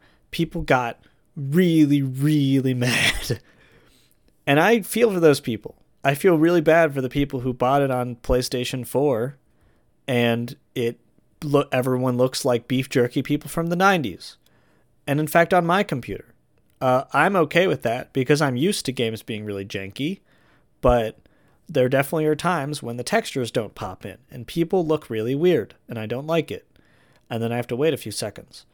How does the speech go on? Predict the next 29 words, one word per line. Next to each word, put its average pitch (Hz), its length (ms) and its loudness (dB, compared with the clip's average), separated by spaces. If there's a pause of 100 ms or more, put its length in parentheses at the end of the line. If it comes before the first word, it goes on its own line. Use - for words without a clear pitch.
(480)
Uh, 113 260 0
I've 127 180 2
had 151 140 2
a 143 60 0
situation 139 720 -4
where 123 300 -2
I 113 140 -4
went 131 300 -6
to 127 100 -8
do 123 180 -4
a 110 40 -2
quest 143 600 0
and 120 140 -6
I 117 80 -4
literally 139 440 0
was 127 200 -4
stuck 139 300 -2
there 127 180 0
waiting 131 400 -2
for, 120 200 -4
like, 113 260 -6
two 139 180 -2
minutes, 160 440 -2
and 120 120 -6
then 127 100 -4
the 123 80 -4
quest, 143 400 -4
like, 120 240 -4
loaded 113 640 -4